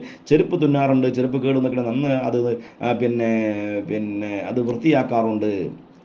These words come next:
നല്ല ചെരുപ്പ് ധരിക്കുന്നത് അഹങ്കാരമാണോ? അല്ല, ഒരിക്കലുമല്ല. റസൂലുള്ളാഹി തങ്ങളോട് വന്നിട്ട് ഒരാൾ ചോദിക്കുന്നുണ്ട്, "അർ റുജ്-, അർ റജുലു യുഹിബ്ബു അൻ യകൂന സൗബുഹു ഹസന വ നഅലുഹു ഹസന."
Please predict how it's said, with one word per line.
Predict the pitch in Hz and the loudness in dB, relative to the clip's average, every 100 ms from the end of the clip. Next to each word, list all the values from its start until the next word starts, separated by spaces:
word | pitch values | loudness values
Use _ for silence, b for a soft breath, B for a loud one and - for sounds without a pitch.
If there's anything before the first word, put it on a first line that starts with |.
| 82 | -6
നല്ല | 101 139 175 | 0 2 4
ചെരുപ്പ് | 160 160 160 151 | 4 0 2 2
ധരിക്കുന്നത് | 143 147 143 139 | 2 2 2 2
അഹങ്കാരമാണോ? | 117 123 135 139 131 127 127 123 110 | 2 0 2 4 4 2 2 2 2
അല്ല, | 107 135 127 | 2 4 4
ഒരിക്കലുമല്ല. | 123 123 123 120 117 117 110 85 B B | 2 0 0 0 0 0 0 -2 B B
റസൂലുള്ളാഹി | - 135 147 151 143 | -4 0 2 2 0
തങ്ങളോട് | 143 147 | -2 -2
വന്നിട്ട് | 143 143 | 0 0
ഒരാൾ | 147 135 | 0 0
ചോദിക്കുന്നുണ്ട്, | 151 160 156 156 | 0 0 0 2
"അർ | 151 165 156 | 2 2 2
റുജ്-, | 165 - - B - | 2 0 -10 B 2
അർ | 185 165 | 4 6
റജുലു | 170 202 190 | 4 4 6
യുഹിബ്ബു | 175 202 190 | 4 2 0
അൻ | 185 | 2
യകൂന | 180 170 175 | 2 2 4
സൗബുഹു | 160 170 175 175 175 | 4 4 4 4 4
ഹസന | 165 165 | 2 2
വ | 165 | 4
നഅലുഹു | 151 160 170 | 2 2 4
ഹസന." | 151 139 147 131 | 4 4 0 0